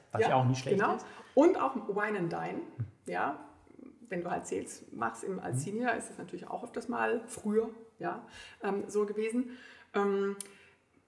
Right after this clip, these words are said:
Speaker 2: allerdings handwerklich, das darf man nicht unterschätzen, als, ähm, M und A-Analyst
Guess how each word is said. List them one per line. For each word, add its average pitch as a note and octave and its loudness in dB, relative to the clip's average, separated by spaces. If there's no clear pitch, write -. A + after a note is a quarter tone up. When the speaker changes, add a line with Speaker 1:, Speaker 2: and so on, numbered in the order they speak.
Speaker 2:
allerdings A3+ 10
handwerklich, B3 4
das G#3 0
darf G#3+ 2
man G#3+ 4
nicht C4 4
unterschätzen, A#3 0
als, G3 0
ähm, F3+ 0
M G3 2
und G3 0
A-Analyst F#3 0